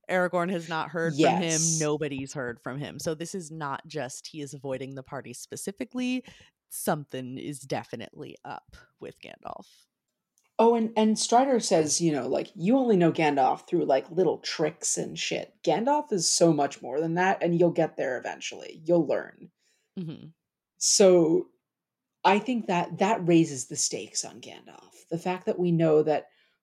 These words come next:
Speaker 2: oh, he's actually so much more powerful than we think. And also, he is, uh, definitely missing now. Hmm, that's not
Speaker 1: Mm-hmm.
Speaker 2: good.
Speaker 1: And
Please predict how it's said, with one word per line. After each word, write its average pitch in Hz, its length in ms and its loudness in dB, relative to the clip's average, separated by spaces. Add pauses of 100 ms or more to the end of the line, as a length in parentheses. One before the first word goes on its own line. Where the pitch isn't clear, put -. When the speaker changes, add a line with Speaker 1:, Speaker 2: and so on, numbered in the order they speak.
(160)
Speaker 2:
oh, 190 180 10
he's 190 320 0
actually 190 400 2
so 170 180 0
much 165 200 -2
more 165 120 -2
powerful 170 460 2
than 165 160 -2
we 147 100 -8
think. 175 360 -4 (920)
And 151 260 -2 (100)
also, 151 800 2 (1160)
he 156 400 -2
is, 147 760 0 (1300)
uh, 156 440 -6 (640)
definitely 175 560 2
missing 190 540 -2
now. 226 340 -2 (120)
Hmm, 143 340 -4 (280)
that's 165 260 -2
not 139 200 -6
Speaker 1:
Mm-hmm. - 0 -
Speaker 2:
good. - 280 -8 (1800)
Speaker 1:
And 220 200 2